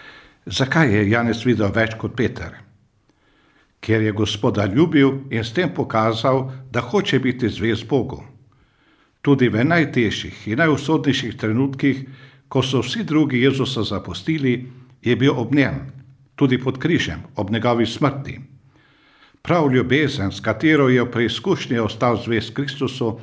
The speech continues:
mu je omogočila, da je mogel videti več. Izkušnja vere, da Jezus premagal smrt in živi, je bilo od vsega začetka osrednje in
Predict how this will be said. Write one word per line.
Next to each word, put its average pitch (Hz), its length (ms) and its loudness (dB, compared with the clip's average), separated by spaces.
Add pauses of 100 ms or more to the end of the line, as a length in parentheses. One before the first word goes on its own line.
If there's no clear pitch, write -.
(440)
mu 131 120 4
je 147 120 6
omogočila, 131 1120 0
da 110 120 -2
je 101 60 0
mogel 117 360 0
videti 104 420 -2
več. - 500 -8 (1700)
Izkušnja 113 720 2
vere, 92 380 2 (360)
da 98 140 -4
Jezus 135 480 2 (120)
premagal 113 600 2
smrt 127 420 -2
in 98 100 0
živi, 92 320 -2 (720)
je 127 160 4
bilo 143 160 6
od 131 60 2
vsega 165 340 2
začetka 131 800 -2
osrednje 101 800 0 (280)
in 95 200 -2